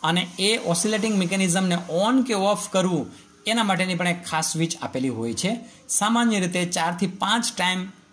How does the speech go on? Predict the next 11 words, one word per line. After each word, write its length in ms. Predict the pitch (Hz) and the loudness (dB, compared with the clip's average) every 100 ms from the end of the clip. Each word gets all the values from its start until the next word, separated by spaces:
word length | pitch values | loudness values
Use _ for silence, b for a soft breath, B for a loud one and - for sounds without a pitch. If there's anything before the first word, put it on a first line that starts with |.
| - _ - | -20 _ -4
ઓસિલેટ-, 960 | 190 214 196 175 170 175 180 170 196 | 0 2 2 2 0 0 2 2 2
ઓસિલેટિંગ 480 | 220 175 214 202 196 | 0 2 2 2 0
મિકેનિઝમ 460 | 180 180 175 175 165 | 2 2 2 4 2
છે 240 | 196 143 B B | 2 -2 B B
ચારથી 300 | - 175 175 | -4 -2 -2
પાંચ 380 | 185 190 185 175 | -2 0 0 2
રોટેશન 360 | 170 165 - 147 | 0 0 -2 -4
એક 200 | 143 - | -4 -2
મિનિટમાં 420 | 123 127 175 277 208 | -2 -2 -4 -4 -8
આપે 240 | 98 101 | -8 -8
છે. 220 | 95 98 | -8 -12